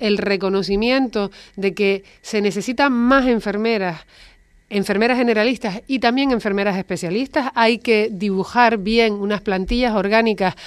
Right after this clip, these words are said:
Aquí cabe todo el mundo y todo el mundo tiene cosas que aportar a la población. Y yo, en tercer lugar, diría el pleno reconocimiento de la categoría profesional A uno, que para nosotras es un techo de cristal, porque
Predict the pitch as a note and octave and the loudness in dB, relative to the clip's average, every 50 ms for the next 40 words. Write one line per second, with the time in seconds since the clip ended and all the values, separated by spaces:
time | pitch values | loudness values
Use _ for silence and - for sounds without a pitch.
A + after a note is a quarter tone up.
0 | - - - - G#3 G3+ A#3+ A#3+ - B3+ A#3+ A3+ G3+ A3+ G#3+ G#3+ G#3 G3+ G#3 A3 | -20 -18 -8 -6 -4 -4 -2 0 2 2 2 2 2 2 2 2 2 2 2 0
1 | A#3 A#3 A3+ G#3+ G3 G3 G3+ A3 A3 A3 A3 A3 A3 G#3+ G#3 F#3 G#3 G#3 G3+ F#3+ | 0 0 0 0 0 0 2 2 2 2 0 0 -2 -2 0 0 2 0 0 0
2 | G#3+ G#3 - G3+ - - G3 E3 F#3 F3 F3+ - G#3 F#3+ F#3+ F3+ F3+ F3 E3+ F3 | -2 -2 -4 -6 -4 -4 -4 -2 -2 -6 -4 -2 0 0 0 0 0 -2 -2 -2
3 | E3+ E3+ E3+ E3+ - - B3 B3 C4+ C#4 C4+ - - - - - - - - A3+ | -2 -2 -2 -4 -4 -2 -2 0 0 -2 -4 -8 -14 -18 -18 -18 -20 -12 -4 0
4 | A3 A#3 B3+ C4 B3+ A#3+ - G#3+ G3 A#3+ A#3 A3+ A3 G#3+ G#3 A3 A3 A3 G3+ G#3 | 2 4 4 4 4 2 0 -2 -2 -2 0 2 2 2 4 4 4 2 2 0
5 | G#3 G3+ A3 A#3 A#3+ A#3+ B3 B3 A3 G3+ G3 G3 A3 G#3+ A3 A3+ G#3+ A3 G#3 F#3+ | 0 0 2 2 2 2 2 2 0 -2 -2 -2 -2 0 0 0 0 0 0 0
6 | G3 G3 F#3+ - G3 F#3+ G3+ G3+ - A3 G#3+ G3 F#3+ F3+ F#3 E3 F#3 F3+ F3+ F#3 | 0 -2 0 -2 -2 -2 -2 -2 -2 -2 0 0 0 -2 -2 -2 -2 -2 -2 0
7 | G#3 G#3+ A3 G#3+ E3+ G#3 F3+ G3+ F#3 F#3 F#3+ F#3 F#3 F3+ F3+ G3+ A3+ B3+ C4 C4+ | -2 -2 -2 -4 -6 -6 -4 -4 -2 -2 -2 0 0 0 0 0 -2 -4 -4 -6
8 | C#4+ - - - - - _ - A3 G3 G#3 G3 F#3+ G3 G3 G3+ A#3 A3 A3+ G#3+ | -10 -12 -18 -20 -20 -20 _ -4 0 2 2 2 2 0 0 0 -2 0 0 0
9 | F#3 A3 A#3 G#3 G#3 G3 F#3 B3+ A#3 A#3 G#3+ F#3+ F#3 E3 F3 F3 - - - A#3 | 2 2 2 2 2 2 0 0 0 2 0 0 0 -2 -4 -6 -6 -2 0 2
10 | A#3+ B3 B3+ - - - - - - - - - - A#3 G#3+ G#3+ - A3+ G#3+ A3+ | 2 0 -2 -6 -14 -20 -20 -20 -20 -20 -20 -4 0 2 2 2 4 4 4 4
11 | A3 | 2